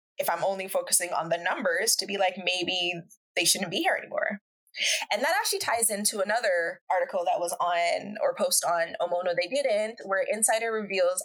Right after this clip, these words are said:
S M artists have begun to receive loving calls or love calls to terminate contracts, and how S M Es broke, basically, because they're trying to,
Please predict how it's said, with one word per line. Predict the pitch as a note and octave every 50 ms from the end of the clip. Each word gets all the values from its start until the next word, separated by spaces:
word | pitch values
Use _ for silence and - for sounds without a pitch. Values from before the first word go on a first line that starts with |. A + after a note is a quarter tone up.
| - F#3
S | F#3+ - -
M | G3 F#3+ G3+ G#3 -
artists | - E3+ E3+ F3+ F3+ F#3 F#3 - - - - -
have | F3+ E3+ E3
begun | E3 E3+ - E3 E3 F3
to | F#3+ - G3+
receive | F#3 F3+ F3 - - - - F#3+ F3 F3 D#3+
loving | E3 D#3+ E3 E3+ F3 E3+ F3+ F#3 F#3+ F#3 F#3+ G3+
calls | - - - D#3+ E3 F3 F3 F3+ F3+ E3+ - - - _ - - - - - _ _ -
or | - G3
love | G3+ G3 G3+ -
calls | - G3 F3+ F3+ - -
to | - E3
terminate | - - G3 F#3 G3 F#3+ F3 - - -
contracts, | - D#3+ D#3+ E3 E3+ - - - - - - - - -
and | - E3 G3+ F3+
how | F3 F3 - -
S | - -
M | F#3 F3+ F3
Es | E3+ E3+ E3+ E3 D#3+
broke, | D#3 - - D#3 - - - -
basically, | - - - - - - - - - D#3 -
because | - E3+ - - E3 D#3+ D#3 - - - -
they're | F#3 F3+
trying | - F3+ E3+ E3+ E3
to, | D#3+